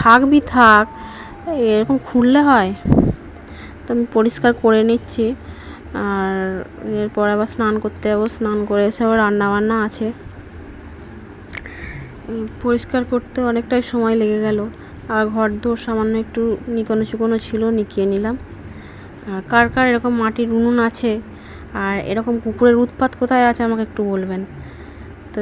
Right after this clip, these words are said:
যাই হোক, আমি স্নান করতে যাব। স্নান করা হয়ে গেছে, চলে এসেছি। দুটো চিড়ে আর মুরকি দিয়ে ওই সন্দেশ ছিল, খাওয়া হলো। আর আমাদের গাছে সুন্দর পুঁই শাক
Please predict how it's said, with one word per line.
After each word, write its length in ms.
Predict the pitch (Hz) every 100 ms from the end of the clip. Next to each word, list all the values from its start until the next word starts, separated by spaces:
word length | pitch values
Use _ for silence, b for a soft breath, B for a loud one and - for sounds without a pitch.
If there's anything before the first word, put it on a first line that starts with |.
| 208
যাই 180 | 220 214
হোক, 100 | 247
আমি 100 | 254 240
স্নান 200 | 220 208 214
করতে 240 | 220 - 233
যাব। 140 | 208 220 285 - - - - - - - - - - - - - - - 240 - - - - - - - - -
স্নান 240 | - 208 202
করা 160 | 202 208
হয়ে 220 | 233 226 208
গেছে, 240 | 208 214 254 294 277 -
চলে 260 | 233 214 202
এসেছি। 280 | 220 - -
দুটো 260 | 226 220 220 220 -
চিড়ে 360 | - 233 220 220 214 - - 202
আর 100 | 196 202 208
মুরকি 300 | 208 208 - 214
দিয়ে 280 | 220 220 285 B B B -
ওই 100 | 226 -
সন্দেশ 360 | 220 202 208 208 - - -
ছিল, 200 | 233 226 240
খাওয়া 360 | - 214 202 214
হলো। 200 | 220 233 285 302 214
আর 60 | 208
আমাদের 300 | 208 214 214 214
গাছে 240 | 208 226 226
সুন্দর 300 | 226 226 233 240
পুঁই 200 | 220 220
শাক 140 | -